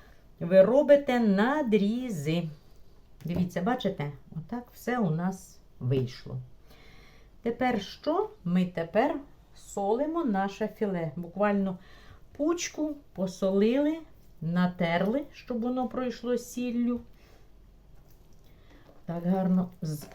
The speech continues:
обра-, з другої сторони, ви бачите? Так само підсолили. І перевертаємо назад.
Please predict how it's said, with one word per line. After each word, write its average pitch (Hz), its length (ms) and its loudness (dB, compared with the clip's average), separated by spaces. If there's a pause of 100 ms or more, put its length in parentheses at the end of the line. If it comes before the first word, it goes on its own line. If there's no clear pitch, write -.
(200)
обра-, 185 440 6
з 170 200 0
другої 196 600 4
сторони, 180 460 4
ви 160 60 2
бачите? 175 520 0 (160)
Так 196 200 2
само 175 480 0 (560)
підсолили. 202 960 2 (1600)
І 427 340 4 (220)
перевертаємо 202 600 2
назад. 131 420 -2